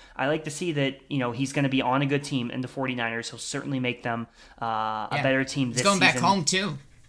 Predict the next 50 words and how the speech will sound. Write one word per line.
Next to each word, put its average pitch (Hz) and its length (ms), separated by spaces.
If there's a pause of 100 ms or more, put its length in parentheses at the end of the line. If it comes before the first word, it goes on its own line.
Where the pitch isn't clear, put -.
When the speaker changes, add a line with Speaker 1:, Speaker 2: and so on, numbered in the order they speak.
(220)
Speaker 1:
Yeah, 151 360
yeah, 175 100
he's - 100
going 143 140
back 147 160
home. 147 240
Went 120 120
to - 60
college 127 280
at 127 60
Stanford's 127 600
from 127 200
that, 117 340
you 131 120
know, 110 120
the 110 60
West - 220
Coast. 143 360
So 107 320 (420)
good 143 160
for 127 160
them. 127 300
And 127 160
then 123 100
the 127 80
Panthers, 135 440
they 127 80
get 127 240
good 131 200
draft 127 380
value, 110 240
obviously, 110 640 (220)
out 123 220
of 104 80
this. 107 220
The 120 80
Panthers 117 420
are 113 60
one 113 140
of 120 40
the 117 60
<laughs> 117 80
worst - 180
teams 160 300
in 160 80
football. 135 400
We've 131 180
talked 120 300
about 120 260
it. - 160